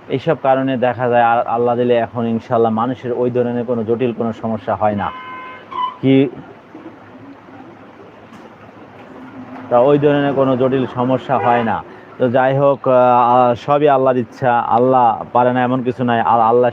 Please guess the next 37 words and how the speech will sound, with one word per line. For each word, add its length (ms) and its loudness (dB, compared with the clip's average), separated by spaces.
সব 180 -4
কিছু 180 -6
দিয়েই 240 0
মানুষকে 400 -4
পরীক্ষা 360 -4
করে। 240 -2
তো 120 2
যাই 200 2
হোক, 160 2
উম, 180 0
আহ, 460 0
একসময় 800 0
মানুষের 420 -2
অনেক 300 -4
ধরনের 260 2
বড় 220 2
ঘটনা 360 0
ঘটে 200 2
যেত 160 0
এই 100 0
জ্বরের 300 2
জন্য। 280 -4
যাই 160 2
হোক, 140 0
আমরা 180 2
সেই 120 2
দিনগুলোকে 680 0
আমরা 220 2
অতিবাহিত 460 0
করে 320 4
এখন 440 -2
অনেক, 340 -4
অনেক 340 -2
ভালো 240 2
উজ্জ্বল, 560 2
আহ, 200 0
চিকিৎসার 640 2